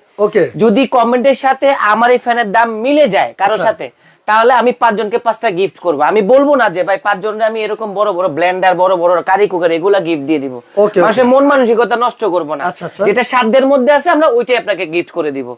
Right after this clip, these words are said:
Speaker 1: অবশ্যই।
Speaker 2: এবং এই যে গিফটটা থাকবে যে এইটা, যদি কমেন্টের সাথে মিলে, এটা কিন্তু এখন হাতে আছে।
Speaker 1: মানে আপনি বলতে চাচ্ছেন যে
Speaker 2: হ্যাঁ।
Speaker 1: এই এত সুন্দর পাকিস্তানি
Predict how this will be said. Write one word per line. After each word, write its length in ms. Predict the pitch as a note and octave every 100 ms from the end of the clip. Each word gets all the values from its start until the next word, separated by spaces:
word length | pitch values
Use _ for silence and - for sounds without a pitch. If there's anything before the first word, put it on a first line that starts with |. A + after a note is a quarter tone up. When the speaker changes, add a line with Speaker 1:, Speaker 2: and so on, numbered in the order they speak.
| _ _
Speaker 1:
অবশ্যই। 340 | - B3 - A#3
Speaker 2:
এবং 220 | C4+ C#4
এই 100 | B3+
যে 100 | G#3
গিফটটা 320 | G3 B3 C#4
থাকবে 300 | C#4 B3+ C4
যে 80 | G3
এইটা, 240 | F3 D#3
যদি 420 | D3 A3 G#3+ D#4+ F4+ _ _ _
কমেন্টের 440 | C4+ C4 C#4+ C#4+ D#4+
সাথে 280 | D4+ D4+ C4+
মিলে, 240 | B3 G#3+
এটা 160 | G#3 B3+
কিন্তু 260 | C#4+ C4+
এখন 240 | C4 C4 C4
হাতে 340 | F#3+ G3+ C4+
আছে। 220 | A3+ D3+
Speaker 1:
মানে 120 | G3+
আপনি 220 | A3+ B3+ A3+
বলতে 240 | B3 A#3
চাচ্ছেন 360 | C#4 C4 C#4+ C4+
যে 60 |
Speaker 2:
হ্যাঁ। 180 | G#3+ D#3+
Speaker 1:
এই 300 | A#3+ C#4+ D4+
এত 220 | A3+ A#3+ C4
সুন্দর 440 | - B3 A#3+ A#3+
পাকিস্তানি 800 | - A3+ G#3+ A#3 - A#3 A#3